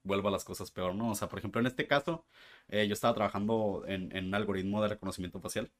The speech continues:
eh, y estaba confundiendo caras, pues, o sea, de que sí las detectaba bien, o sea, de que las recortaba bien y todo, am,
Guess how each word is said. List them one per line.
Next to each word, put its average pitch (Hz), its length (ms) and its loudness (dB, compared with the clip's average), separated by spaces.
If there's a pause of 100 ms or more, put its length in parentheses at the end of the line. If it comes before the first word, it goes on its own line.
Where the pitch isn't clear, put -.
(580)
eh, 92 840 -2
y 90 320 -4
estaba 95 380 0
confundiendo 95 560 -2
caras, 117 280 2
pues, - 220 -10
o 85 40 -20
sea, 92 140 -4
de 87 120 -4
que - 100 -8
sí 117 100 0
las 131 120 6
detectaba 117 440 2
bien, 120 200 4
o 113 40 0
sea, 113 140 0
de 98 100 -2
que - 100 -8
las 87 160 0
recortaba 101 460 2
bien 107 240 2
y 104 60 0
todo, 107 440 2 (560)
am, 95 580 -2